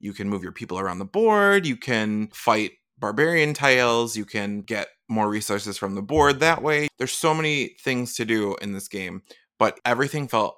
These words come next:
so streamlined. It definitely had smart choices, tough choices,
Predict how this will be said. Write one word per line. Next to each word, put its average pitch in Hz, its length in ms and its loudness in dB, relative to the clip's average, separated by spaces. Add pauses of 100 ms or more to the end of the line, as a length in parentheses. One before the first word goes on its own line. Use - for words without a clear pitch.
(140)
so 117 360 0
streamlined. 95 680 -10
It - 340 -4
definitely 139 320 -2
had 117 420 0
smart 120 360 2
choices, 113 380 -2
tough - 260 2
choices, 98 540 -4